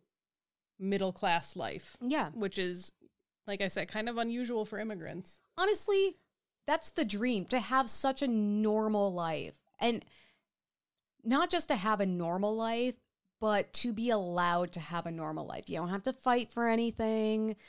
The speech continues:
Speaker 1: Right.
Speaker 2: you don't have to stand up for the oppressed. You can just live your life in peace. And that's what everyone wants. Everyone wants to live in really
Speaker 1: Th-,
Speaker 2: boring
Speaker 1: that is
Speaker 2: times.
Speaker 1: truly the American dream.
Speaker 2: Yeah, to just be left the fuck alone.
Speaker 1: <laughs> Just get your, do your own shit.
Speaker 2: <laughs> Uh.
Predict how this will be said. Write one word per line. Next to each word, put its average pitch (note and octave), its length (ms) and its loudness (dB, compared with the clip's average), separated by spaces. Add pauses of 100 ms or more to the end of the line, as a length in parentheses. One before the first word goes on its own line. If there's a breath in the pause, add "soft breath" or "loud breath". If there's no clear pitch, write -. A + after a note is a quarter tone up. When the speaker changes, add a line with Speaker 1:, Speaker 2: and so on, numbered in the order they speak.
(200 loud breath)
Speaker 1:
Right. F#3 320 -4
Speaker 2:
you F#3 160 -4
don't F3+ 200 -2
have G#3+ 260 0
to A#3 540 4 (1120)
stand A3+ 380 2
up A#3+ 120 2
for B3+ 120 2
the C4 120 2
oppressed. A3 480 4
You A3 80 -2
can B3 120 4
just A3+ 140 -2
live A3 380 0
your A3 160 0
life G#3 560 0
in G3 240 -2
peace. F#3 480 -6
And F#3 140 -4
that's F#3 160 -2
what G3+ 120 0
everyone F#3 420 -2
wants. D#3+ 280 -8
Everyone G4+ 280 2
wants G4+ 160 2
to F#4 40 -4
live E4+ 160 -2
in D#4 140 0
really C4 180 4
Speaker 1:
Th-, A#3+ 100 0
Speaker 2:
boring C4+ 180 8
Speaker 1:
that F4 100 10
is F#4 140 6
Speaker 2:
times. F3+ 320 4
Speaker 1:
truly B3 420 4
the G#3 160 2
American F3+ 540 -2
dream. G3 180 -2
Speaker 2:
Yeah, F#4 260 8
to - 160 2
just C4+ 260 2
be D4+ 120 6
left B3 360 2
the C#4+ 100 4
fuck - 460 -2
alone. C#4 180 6
Speaker 1:
<laughs> - 0 -
Just F4+ 280 6
get C4 140 6
your, A#3+ 100 4
do A#3 80 -2
your G#3+ 300 0
own F3+ 200 -2
shit. - 460 -2
Speaker 2:
<laughs> - 20 -14
Uh. B3 340 0